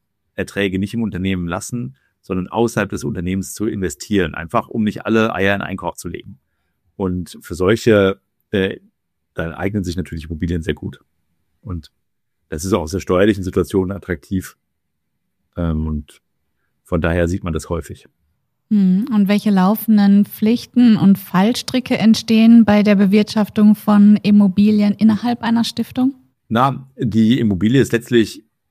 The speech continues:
Speaker 1: ein, ein ganz normaler, in Anführungsstrichen, Immobilieneigentümer, ja. Der muss, die muss darauf achten, ähm, dass sie ein guter Vermieter ist. Ähm, da sind letztlich wenig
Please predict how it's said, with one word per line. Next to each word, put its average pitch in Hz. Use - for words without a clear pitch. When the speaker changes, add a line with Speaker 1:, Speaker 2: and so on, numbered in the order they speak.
Speaker 1:
ein, 110
ein 95
ganz 104
normaler, 92
in 90
Anführungsstrichen, 92
Immobilieneigentümer, 92
ja. 98
Der 87
muss, -
die 101
muss 92
darauf 90
achten, -
ähm, 85
dass 110
sie 90
ein 90
guter 90
Vermieter 107
ist. 107
Ähm, 85
da 87
sind 95
letztlich 95
wenig 95